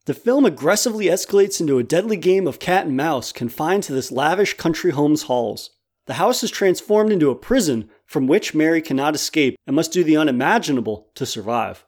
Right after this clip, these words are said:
The tonal shift switches the film's earlier mood of a tense standoff into an adrenaline-pumping fight for your limbs and life. As the big reveal occurs, the film's widescreen perspective shifts to a smaller four point three aspect ratio.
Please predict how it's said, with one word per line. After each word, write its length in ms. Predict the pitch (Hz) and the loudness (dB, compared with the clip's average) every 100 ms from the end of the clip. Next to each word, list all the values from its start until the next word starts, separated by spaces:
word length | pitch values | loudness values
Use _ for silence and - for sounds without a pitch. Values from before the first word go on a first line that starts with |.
| _ | _
The 100 | - | -6
tonal 360 | 147 202 254 294 | -2 2 2 0
shift 320 | - - 403 | 0 0 -2
switches 540 | - - 175 - 240 180 | -10 0 -2 0 -8 -4
the 100 | 156 | -2
film's 360 | 196 180 170 - | 4 4 2 0
earlier 320 | 175 214 175 | 2 4 4
mood 260 | 156 180 175 | 4 4 4
of 80 | |
a 80 | 127 | 0
tense 380 | - 185 220 - | -4 -2 -2 0
standoff 480 | 185 185 190 185 - | 2 4 2 0 -2
into 220 | 156 143 | 0 0
an 120 | 127 | 0
adrenaline-pumping 800 | 110 147 175 208 156 - - 135 | 0 2 2 2 0 -2 -2 -4
fight 300 | - 165 180 | 0 0 0
for 100 | 156 | -2
your 140 | 127 | -2
limbs 340 | 120 139 147 139 | 0 0 0 -2
and 100 | 110 | -4
life. 400 | 120 113 - - _ _ - | -6 -6 -12 -20 _ _ -6
As 140 | 139 | -2
the 80 | 147 | 0
big 200 | - 254 | 0 0
reveal 360 | 277 190 190 170 | -6 0 2 2
occurs, 480 | - 151 143 139 - _ _ | 0 2 2 0 -8 _ _
the 80 | 139 | -8
film's 420 | - 233 294 240 | 0 0 2 0
widescreen 720 | 135 151 190 180 - 175 185 | 2 2 2 -4 0 2 2
perspective 540 | 180 135 180 175 139 113 | 0 -4 -2 -2 -4 -4
shifts 420 | - 277 - - | -2 -2 -2 -8
to 160 | - 143 | -2 0
a 40 | |
smaller 480 | - - 165 220 208 | 0 0 2 2 0
four 300 | - 202 202 | 2 2 2
point 300 | 208 190 180 | 2 0 0
three 220 | 185 175 | 0 2
aspect 460 | 151 156 - 135 135 | 2 -2 -4 -8 -4
ratio. 560 | 135 135 117 101 - | -4 -4 -8 -10 -12